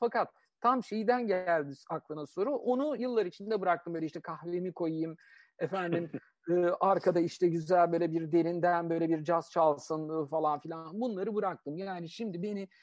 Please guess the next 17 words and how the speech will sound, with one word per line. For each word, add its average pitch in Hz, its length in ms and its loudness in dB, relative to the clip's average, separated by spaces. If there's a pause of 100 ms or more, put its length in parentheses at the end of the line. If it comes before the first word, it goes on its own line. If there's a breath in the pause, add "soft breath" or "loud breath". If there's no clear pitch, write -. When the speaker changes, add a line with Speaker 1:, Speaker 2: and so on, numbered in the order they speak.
(200 soft breath)
Speaker 1:
koy, 220 460 4
e, 190 60 -2 (1000)
en 240 220 0
gürültülü 175 420 -2
yerde 151 360 2
de 151 100 -4
çalışırım. 156 680 -6
Sokak 220 400 -6
arasında, 202 640 -2
e, 196 180 -4
şeyin 190 400 -8
bir 185 80 -8
taşın 214 360 -2
üstüne 202 400 -6
de 175 40 -4
oturup 151 340 -8
yazarım. 156 460 -4